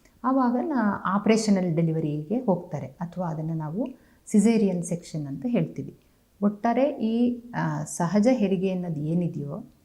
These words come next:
ಈ ಸಹಜ ಹೆರಿಗೆ ಪ್ರಾಕೃತಿಕ ಮತ್ತು ಸಹಜ ಹೆರಿಗೆ ಅನ್ನೋದು ಆದ್ರೂ ಸಹ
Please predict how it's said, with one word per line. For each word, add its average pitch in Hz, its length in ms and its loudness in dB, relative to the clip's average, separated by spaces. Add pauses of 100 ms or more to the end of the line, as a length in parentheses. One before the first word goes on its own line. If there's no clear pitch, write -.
ಈ 175 100 -4
ಸಹಜ 156 460 -4
ಹೆರಿಗೆ 190 540 0 (720)
ಪ್ರಾಕೃತಿಕ 175 680 2 (500)
ಮತ್ತು 196 280 0
ಸಹಜ 196 380 2 (320)
ಹೆರಿಗೆ 175 340 4
ಅನ್ನೋದು 160 600 -2 (100)
ಆದ್ರೂ 160 420 6
ಸಹ 233 280 0